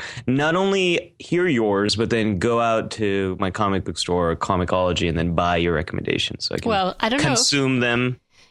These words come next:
Speaker 2: You don't know. We could have the same ones.
Speaker 1: That would be a magical mind meld.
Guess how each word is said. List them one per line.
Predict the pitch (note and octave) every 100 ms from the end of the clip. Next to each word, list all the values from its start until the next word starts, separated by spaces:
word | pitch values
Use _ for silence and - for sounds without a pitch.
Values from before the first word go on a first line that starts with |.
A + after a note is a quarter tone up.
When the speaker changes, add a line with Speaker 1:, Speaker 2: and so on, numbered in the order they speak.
| -
Speaker 2:
You | A3+
don't | C4
know. | C#4+ E4+
We | G#3
could | - A#3
have | B3 A#3
the | A3+
same | - A#3+ B3
ones. | D#4+ C4+ - - _ _ _ _ _ -
Speaker 1:
That | G2
would | G#2
be | G2+ A2+ A2+ A2+ -
a | - A2
magical | A#2 A#2+ A#2+ G#2+ A#2
mind | G#2+ G#2+ G2+
meld. | F#2 E2+ E2